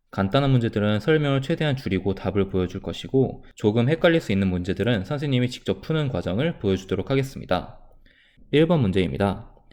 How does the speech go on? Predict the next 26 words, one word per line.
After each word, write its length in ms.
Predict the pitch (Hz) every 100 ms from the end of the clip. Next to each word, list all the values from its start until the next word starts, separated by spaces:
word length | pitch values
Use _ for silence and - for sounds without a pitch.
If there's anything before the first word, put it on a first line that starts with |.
| _ _ _ _
첫 180 | - 202
번째 240 | 214 190
부분은 400 | 127 107 127 131
당연히 400 | 131 104 107 107
덧셈, 400 | - 87 110 101
뺄셈보다는 720 | 127 127 131 101 90 120 190 - -
곱셈을 460 | - 98 - 127 113
먼저 220 | 90 92
계산해야 420 | 95 95 90 73
하고 400 | - - - - - _ _
두 120 | -
번째 220 | 107 113 113
식에서는 640 | 104 98 92 131 190 - - -
괄호 320 | - 104 123
부분을 280 | 113 110 110
가장 280 | 101 101 95
먼저 300 | 92 147 160
계산해주면 520 | 101 104 98 92 92
됩니다. 440 | - - 78 - - - - _ _ _ _ _ _ _ - - - - - _ - 113
이 120 | 110
번, 260 | 92 - - - - -
보기처럼 480 | 107 127 127 120
계산 260 | 120 98 107
순서를 320 | 104 107 98
나타내고 480 | 82 - 85 107 175
계산해보세요. 720 | - 113 110 98 101 - -